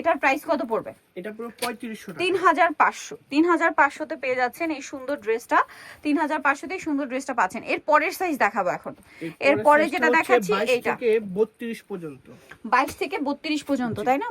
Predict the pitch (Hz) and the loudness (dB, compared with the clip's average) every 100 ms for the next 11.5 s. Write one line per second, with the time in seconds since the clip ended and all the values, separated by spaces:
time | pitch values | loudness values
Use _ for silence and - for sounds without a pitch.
0 | 302 269 - 320 339 277 277 302 320 285 | 2 2 0 -6 -2 -2 -2 -6 -6 -4
1 | 294 311 294 330 523 - - - 240 269 | -2 0 0 0 -2 -4 -20 -8 -4 0
2 | 294 320 - - 302 330 - 320 294 294 | 2 2 -2 -4 -4 -4 -6 0 4 6
3 | 320 294 - 311 277 240 277 508 - 220 | 4 2 0 0 4 4 4 0 -4 -8
4 | 208 170 113 _ - - - - - - | -8 -12 -12 _ -20 -20 -20 -20 -20 -4
5 | 277 339 392 359 392 415 311 339 427 359 | -2 -2 2 2 4 6 6 6 2 0
6 | 320 269 269 320 294 277 233 190 196 240 | 2 4 2 0 2 2 2 0 2 2
7 | 285 320 285 294 285 302 294 302 302 294 | 2 -4 -4 -4 -4 -8 -6 -2 -2 -2
8 | 285 415 349 262 285 302 285 302 277 285 | -2 -2 -2 -4 -6 -2 0 2 2 2
9 | 311 311 453 330 262 254 240 226 202 214 | 0 -4 -4 0 0 0 0 -2 -2 -2
10 | 277 285 285 320 320 220 185 - - _ | 2 2 2 -2 -4 -4 -6 -8 -16 _
11 | _ - - 190 | _ -16 -10 -8